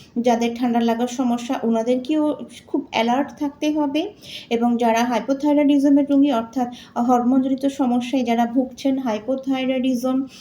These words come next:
হাইপারথাইরয়েডিজম, এই ওষুধগুলা কিন্তু চিকিৎসকের পরামর্শ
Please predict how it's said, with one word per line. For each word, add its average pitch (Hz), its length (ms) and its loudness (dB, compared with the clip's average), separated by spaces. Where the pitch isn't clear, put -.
হাইপারথাইরয়েডিজম, 262 1160 0
এই 277 300 4
ওষুধগুলা 269 600 0
কিন্তু 254 520 0
চিকিৎসকের 349 720 0
পরামর্শ 240 680 2